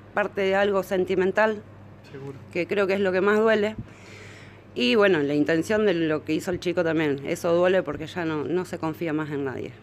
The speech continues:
Speaker 2: Bien. ¿Las cámaras las pusieron con ese objetivo porque les estaban robando y ustedes no se dan cuenta? ¿Porque dijeron, "No, vamos a tener un mecanismo de seguridad"? ¿Hace mucho tiempo la tienen?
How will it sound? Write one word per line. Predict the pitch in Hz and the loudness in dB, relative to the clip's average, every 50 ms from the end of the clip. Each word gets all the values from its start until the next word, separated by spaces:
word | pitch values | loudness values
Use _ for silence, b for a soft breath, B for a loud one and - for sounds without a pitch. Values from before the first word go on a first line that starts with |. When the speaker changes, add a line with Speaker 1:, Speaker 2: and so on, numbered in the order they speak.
| - - - | -20 -20 -18
Speaker 2:
Bien. | 135 135 127 117 - - - - - B B B B B B B B B B B B B - | -18 -16 -16 -16 -18 -20 -20 -20 -20 B B B B B B B B B B B B B -4
¿Las | 127 131 123 110 - | 0 0 0 -2 0
cámaras | - 160 170 185 196 196 185 - - | 2 2 2 4 4 2 2 0 -4
las | 170 160 135 127 131 120 | -6 -6 -4 -4 -4 -6
pusieron | - - 127 - - 156 156 160 156 147 | -6 -8 -6 -2 0 2 2 2 2 0
con | 147 - 127 131 147 | -2 -4 -2 0 0
ese | 165 170 - - 190 | 2 0 2 2 2
objetivo | 175 - - 147 139 - 175 180 190 196 190 185 180 | 0 2 -2 -4 -2 0 0 2 4 4 4 2 2
porque | 185 - 139 127 - 127 | 0 -2 -2 -2 -2 -4
les | 127 107 - | -6 -4 -6
estaban | 127 - 160 147 147 147 135 | -4 0 2 2 4 2 2
robando | 135 139 143 147 151 143 143 | 2 2 2 4 4 4 2
y | 135 135 | 2 2
ustedes | 117 - - 135 131 | 0 -2 -2 -2 -2
no | 131 | -4
se | - - 135 | -4 -2 -2
dan | 131 131 127 | -2 -2 -2
cuenta? | - - 165 170 170 165 - 170 165 160 | 0 0 2 2 2 2 2 2 2 2
¿Porque | - 143 127 127 | 0 -4 -4 -6
dijeron, | 113 131 139 143 143 | -6 -6 -4 -4 -2
"No, | 147 143 139 139 139 | -2 -4 -4 -6 -4
vamos | 131 135 147 143 - | -4 -2 -2 -2 -2
a | 143 127 | -2 -2
tener | 135 135 139 | 0 0 0
un | 135 | 0
mecanismo | 135 123 123 127 131 127 | 0 0 -2 -4 -4 -6
de | 131 117 | -8 -8
seguridad"? | - 131 127 123 123 131 139 147 156 165 156 143 | -4 -4 -2 0 0 0 2 2 2 2 0 0
¿Hace | 123 - - | -2 -2 -2
mucho | 147 147 135 151 139 | -2 0 0 2 2
tiempo | 151 156 143 147 | 2 2 2 2
la | 135 123 | 0 0
tienen? | - 156 165 165 170 170 | 0 -4 -6 -6 -8 -12